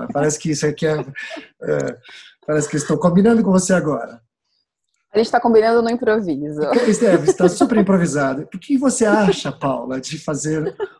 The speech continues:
Speaker 2: uns vídeos pro Art Talks, ah, falando especificamente sobre cada um desses tópicos, para que as pessoas possam aprender de uma forma mais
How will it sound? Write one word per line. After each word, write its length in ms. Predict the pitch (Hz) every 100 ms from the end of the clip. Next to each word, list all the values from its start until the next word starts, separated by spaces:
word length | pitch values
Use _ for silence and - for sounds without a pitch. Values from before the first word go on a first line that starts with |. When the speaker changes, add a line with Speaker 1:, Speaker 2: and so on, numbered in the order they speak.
| -
Speaker 2:
uns 220 | 185 143
vídeos 400 | 156 170 175 190
pro 220 | 147 127
Art 180 | 123 120
Talks, 380 | 120 120 123 - - - _ _
ah, 320 | 143 139 - - _ _ _ _ _ -
falando 340 | 180 190 196
especificamente 720 | 185 190 220 226 - 175 175 -
sobre 220 | 180 170
cada 280 | 180 175 175
um 80 |
desses 360 | 151 139 - -
tópicos, 440 | 117 117 - -
para 120 | - 135
que 80 | 139
as 60 |
pessoas 520 | - 135 - 196 185 175
possam 340 | 147 143 - 131
aprender 320 | 131 127 127
de 100 | 120
uma 120 | 123
forma 300 | - 123 120
mais 580 | 120 139 160 151 151 -